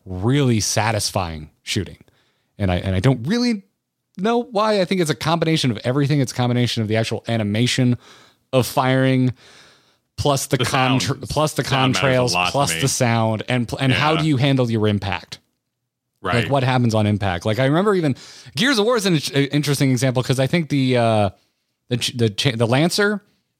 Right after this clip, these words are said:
Speaker 1: doesn't feel super impactful. It kinda feels like I'm hitting them with a bullet hose instead of actual bullets. But their sni-, the sniper shot in Gears of War is one of the most satisfying sniper shots,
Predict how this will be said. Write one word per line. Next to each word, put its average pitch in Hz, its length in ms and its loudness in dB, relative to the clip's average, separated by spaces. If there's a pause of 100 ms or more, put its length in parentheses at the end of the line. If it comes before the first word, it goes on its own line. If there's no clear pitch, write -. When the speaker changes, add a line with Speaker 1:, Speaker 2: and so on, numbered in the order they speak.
(680)
Speaker 1:
doesn't 190 320 0
feel 190 280 -2
super 185 260 0
impactful. 196 460 0
It 170 60 -4
kinda 170 180 0
feels 160 220 -2
like 156 100 0
I'm 143 140 0
hitting 151 160 0
them 160 100 2
with 143 120 0
a 123 40 2
bullet 120 300 0
hose 147 640 0 (500)
instead 143 220 0
of 139 60 0
actual 139 340 0
bullets. 143 380 0 (320)
But 151 180 -2
their 135 120 2
sni-, 180 540 0
the 147 120 0
sniper 190 640 -2
shot 160 360 0
in 156 140 0
Gears 147 240 2
of 135 100 -2
War 135 160 0
is 123 120 -2
one 127 100 0
of 123 60 0
the 123 60 0
most 120 180 2
satisfying 113 420 0
sniper 110 340 -4
shots, 98 380 -4